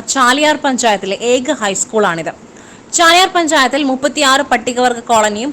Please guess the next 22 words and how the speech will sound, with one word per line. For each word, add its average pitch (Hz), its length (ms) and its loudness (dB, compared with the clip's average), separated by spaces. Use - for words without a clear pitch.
പതിനേഴ് 277 560 0
പട്ടികജാതി 233 800 0
കോളനിയും 220 460 0
ഉണ്ട്. 175 160 -8
മൊത്തം 269 320 2
കുട്ടികളിൽ 277 360 0
പതിനാറ് 285 480 2
ശതമാനവും 262 500 -2
എസ് 240 180 -2
സി, 277 100 -4
എസ് 233 200 -2
ടി 285 140 -4
വിഭാഗത്തിൽപ്പെട്ടവരാണെന്ന 220 1120 -2
വസ്തുത 196 300 -6
വിജയ 285 300 0
ശതമാനത്തിന്റെ 240 560 -2
മാറ്റുകൂട്ടുന്നു. 214 640 -2
ഈ 254 100 -2
വർഷം 247 340 0
നൂറ്റി 311 320 -2
മുപ്പത്തിയൊന്ന് 302 560 -2
ആൺകുട്ടികളും 247 500 -2